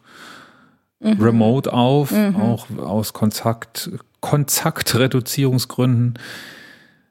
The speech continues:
Speaker 2: Ich, aber dann, dann
Speaker 1: Auf
Speaker 2: machen
Speaker 1: ein,
Speaker 2: wir das
Speaker 1: das
Speaker 2: mal.
Speaker 1: ist das Erste, was ich mache, wenn's wieder erlaubt ist, auf ein Konzert zu gehen.
Speaker 2: Genau,
Speaker 1: Ja.
Speaker 2: schmeißen wir uns weg und
Speaker 1: Das war das
Speaker 2: spritzen uns mit
Speaker 1: Letzte,
Speaker 2: Bier
Speaker 1: was ich
Speaker 2: nass
Speaker 1: gemacht
Speaker 2: und
Speaker 1: habe.
Speaker 2: so
Speaker 1: Und das
Speaker 2: Geschichten.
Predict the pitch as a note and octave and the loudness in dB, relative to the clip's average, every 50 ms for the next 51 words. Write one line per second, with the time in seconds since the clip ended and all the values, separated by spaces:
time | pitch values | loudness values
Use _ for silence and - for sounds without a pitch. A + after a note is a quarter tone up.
0 | _ _ _ _ _ _ _ _ - G#2+ F#2+ G2+ F#2+ G2+ G2+ - - - A#2 A#2+ | _ _ _ _ _ _ _ _ -6 -4 -4 -4 -4 -6 -6 -8 -8 -12 -14 -14
1 | - - - - _ - - G#2 G2 G2+ C3 A#2+ A#2+ A#2 G#2+ G#2 - - B2 B2 | -16 -18 -20 -20 _ -20 -16 -14 -10 -6 0 2 2 2 0 -2 -2 0 0 2
2 | B2+ A#2+ A2 G#2 G2 E2+ F2 - - - - - _ _ _ - G#2 G#2+ G#2 G2 | 4 4 4 4 2 0 -4 -8 -12 -16 -20 -20 _ _ _ 0 2 2 2 2
3 | F#2 F2 F2 - - - - - - G#2 F#2+ F2+ - F#2+ F2+ F2+ F2+ - F#3 F#3+ | 0 -2 -6 -10 -12 -16 -18 -6 -2 0 0 0 0 -2 -2 -2 -2 -2 0 0
4 | G3+ - G#3+ G#3 - G3+ F#3+ - - F#3 F#3 F#3+ F#3 - - F#3+ F3 F3+ F3 - | 0 0 -2 -2 0 -2 -2 -2 0 0 2 2 0 0 -2 -4 -2 -2 -2 -4
5 | F#3 F3+ - F#3 F3+ F#3 F#3+ F3+ F#3 F3+ F3 - - F3 F3 D3+ E3 E3 E3 E3 | -4 0 2 2 2 2 2 0 0 -2 -2 -4 -2 -2 0 0 2 2 2 0
6 | D#3+ - E3 E3+ E3+ E3 F3 E3+ E3 - - - - - E3 D#3+ - - - - | 0 -2 -4 -4 -4 -4 -4 -4 -4 -4 -6 -6 -4 -4 -6 -6 -6 -8 -12 -8
7 | - D#3+ D#3+ D#3+ D#3+ - - _ - G#2 G#2 G#2 G2+ F#2+ - - G#2 G2+ G#2 - | -4 -2 -2 0 -2 -4 -6 _ -4 -2 0 0 0 0 0 0 2 2 2 2
8 | A#2 G#2+ G2+ G2 - - A2 G#2+ - - - - G#2 G2+ G2+ - - - F#3+ F#3+ | 2 0 0 -2 -2 -4 -4 -4 -4 -6 -6 -2 -2 -2 -2 -4 -6 -4 -4 0
9 | - G#3+ A3 A3+ G3+ G#3 - G#3 F#3+ F3 G3 - A3+ G#3+ - - - B3+ A#3 A3+ | 2 2 2 4 2 2 2 4 4 4 4 4 2 0 2 2 2 2 4 4
10 | - G#3 A3 A#3 A3+ - B3+ A#3+ A#3 A#3+ - G#3 G#3 G#3 C#4 B3+ C4 C4 C4 C4+ | 4 4 4 2 2 2 2 2 2 2 2 2 2 2 2 2 0 0 2 2
11 | C4+ D4 E4+ - - - - A2+ A2+ A2 G#2 A2 - - - G#2+ - - - G2+ | 2 2 0 -2 -2 -2 0 0 0 2 0 -2 -2 0 0 0 0 0 -2 -2
12 | F#2+ F#2 - | -2 -2 -4